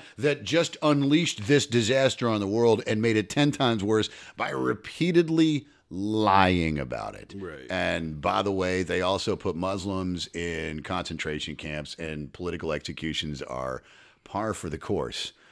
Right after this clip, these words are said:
Speaker 1: And now they're gonna be on the human, human, U N Human Rights Commission.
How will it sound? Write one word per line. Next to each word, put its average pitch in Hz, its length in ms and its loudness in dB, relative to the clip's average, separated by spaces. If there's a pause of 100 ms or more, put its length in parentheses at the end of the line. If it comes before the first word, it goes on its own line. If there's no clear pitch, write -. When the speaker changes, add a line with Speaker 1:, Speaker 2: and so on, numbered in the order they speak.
(220)
Speaker 1:
And 76 360 -6
now 92 580 -2 (720)
they're 78 220 -2
gonna 85 180 -4
be 78 240 -8
on 78 160 -6
the 69 80 -8
human, 82 500 -8
human, 78 520 -10
U 87 260 -8
N 82 160 -8
Human 76 300 -12
Rights 117 240 -10
Commission. - 420 -14